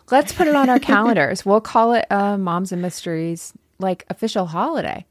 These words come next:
Speaker 1: Let's
Speaker 2: It's
Speaker 1: have Nothing
Speaker 2: definitely
Speaker 1: Day be it. January sixteenth.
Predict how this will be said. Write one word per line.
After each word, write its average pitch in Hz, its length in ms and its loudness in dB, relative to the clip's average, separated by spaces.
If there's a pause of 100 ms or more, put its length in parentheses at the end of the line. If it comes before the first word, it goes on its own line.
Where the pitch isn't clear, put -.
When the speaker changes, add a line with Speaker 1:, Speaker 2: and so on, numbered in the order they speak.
(440)
Speaker 1:
Let's 494 220 -2
Speaker 2:
It's - 80 -4
Speaker 1:
have 220 200 4
Nothing 208 160 0
Speaker 2:
definitely 185 240 4
Speaker 1:
Day 185 40 0
be 180 260 2
it. 175 300 -2 (320)
January 370 400 2
sixteenth. 370 540 -6